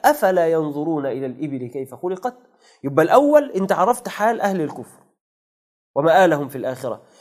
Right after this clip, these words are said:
الثاني عرفت حال أهل الإيمان ومآلهم في الآخرة. طيب، الطريق إلى الوصول إلى أهل الإيمان إنك أنت أولا تؤمن بالله. طب كيف أؤمن بالله؟ أن تتأمل في مخلوقات الله تبارك وتعالى،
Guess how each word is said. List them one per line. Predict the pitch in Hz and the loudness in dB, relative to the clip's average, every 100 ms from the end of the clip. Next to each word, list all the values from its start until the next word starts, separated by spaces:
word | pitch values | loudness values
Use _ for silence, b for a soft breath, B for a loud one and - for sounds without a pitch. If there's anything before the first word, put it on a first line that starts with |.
| b b | b b
الثاني | 165 - 269 285 285 269 - | -8 -2 2 2 0 -6 0
عرفت | 190 269 - | 2 0 -4
حال | 226 262 - | -2 -2 0
أهل | 254 233 | -2 -2
الإيمان | 214 220 226 220 190 | -4 0 2 2 0
ومآلهم | 175 185 175 220 202 180 | -2 0 4 4 2 -2
في | 180 | -4
الآخرة. | 165 165 - 131 - _ _ _ _ | -2 -2 -2 -8 -8 _ _ _ _
طيب، | - 180 151 117 - - | 2 2 2 -4 -8 0
الطريق | 190 190 - 262 330 339 202 | 0 2 4 6 4 0 -2
إلى | 240 233 | 0 0
الوصول | 226 226 285 294 | 0 -4 -4 -6
إلى | 226 240 | 0 2
أهل | 269 277 254 | 2 2 -2
الإيمان | 226 254 254 285 | -6 -2 4 4
إنك | 254 175 165 226 | 4 -2 -2 -4
أنت | 220 | -2
أولا | 190 202 220 320 320 269 | 2 4 6 6 6 2
تؤمن | 277 247 233 190 | -4 -2 0 0
بالله. | 185 185 165 | 0 2 2
طب | - 175 160 | 2 -2 0
كيف | 240 240 208 | 0 2 0
أؤمن | 208 214 196 180 | 0 -2 -2 -2
بالله؟ | 170 170 180 180 b b b b | -2 -2 -2 -2 b b b b
أن | 170 165 160 | 0 0 -4
تتأمل | 151 165 - 202 185 160 156 147 | -2 -2 -2 -4 -4 -2 0 0
في | 135 170 156 | -2 -4 -4
مخلوقات | 147 135 131 139 131 147 165 160 160 | -4 -8 -10 -10 -8 -4 -2 -2 -8
الله | 131 135 165 170 | -8 -2 -2 -2
تبارك | 156 135 143 147 123 | -6 -4 -2 -2 -4
وتعالى، | 120 113 123 123 98 | -8 -6 -4 -4 -4